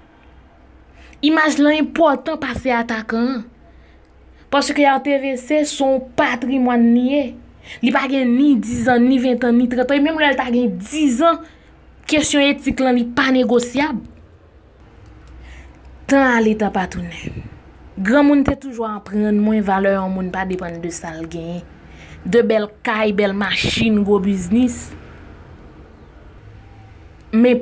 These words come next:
pito valè yon moun, se mòso respè ak yon ti bout moralite. Mwen, m, m vreman santi m choke. Paske tout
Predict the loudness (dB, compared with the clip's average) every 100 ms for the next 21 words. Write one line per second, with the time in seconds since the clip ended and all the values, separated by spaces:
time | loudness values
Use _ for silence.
0 | -2 -6 0 0 2 0 0 -2 -2 -2
1 | 0 0 -2 -6 -14 -20 -20 -16 -10 0
2 | 2 2 0 -2 -2 -4 -8 -8 -6 -6
3 | -10 -20 -20 -20 -20 -14 -12 -10 -8 -10
4 | -10 -14 -12 -12 -14 -12 -12 -12 -16 -16
5 | -20 -20 -20 -20 -20 -20 -20 -20 -20 -20
6 | -20 -20 -20 -20 -20 -20 -20 -20 -20 -20
7 | -10 0 2 4 4 4 4 2 -4 -14
8 | -20 -20 -20 -4 -2 0 0 0 0 -2
9 | -6 -8 -8 -8 -8 -8 -8 -8 -6 -6
10 | -8 -16 -20 -20 -20 -20 -6 -2 -2 -2
11 | -2 -4